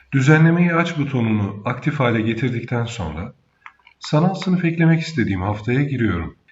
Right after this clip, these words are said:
Yeni bir etkinlik ya da kaynak ekle butonu ile etkinlikler listesine ulaşıyorum. Burada beşinci sırada bulunan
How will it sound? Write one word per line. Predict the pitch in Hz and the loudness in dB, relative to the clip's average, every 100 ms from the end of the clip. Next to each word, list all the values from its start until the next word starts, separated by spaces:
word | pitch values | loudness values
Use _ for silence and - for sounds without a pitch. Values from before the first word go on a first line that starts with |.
| - | -10
Yeni | 127 135 185 | 2 4 6
bir | 208 | 6
etkinlik | 170 165 180 180 180 | 2 2 2 2 4
ya | 165 165 | 2 4
da | 165 | 2
kaynak | 160 160 175 156 | 4 4 4 2
ekle | 147 139 131 | 2 2 0
butonu | 131 135 123 | 0 2 2
ile | 90 87 123 _ _ 147 | 2 -4 -8 _ _ 0
etkinlikler | 143 - 151 151 151 147 | 0 2 0 4 4 4
listesine | 143 147 123 131 120 | 2 -2 -4 -2 -2
ulaşıyorum. | 90 82 - 87 73 71 - _ _ _ _ 160 | -2 -4 -6 -6 -6 -12 -20 _ _ _ _ 0
Burada | 170 170 170 143 | 2 2 0 4
beşinci | 143 160 165 | 4 4 0
sırada | - 156 127 107 | 0 0 2 2
bulunan | 95 85 87 123 175 | 0 -2 -4 -2 -4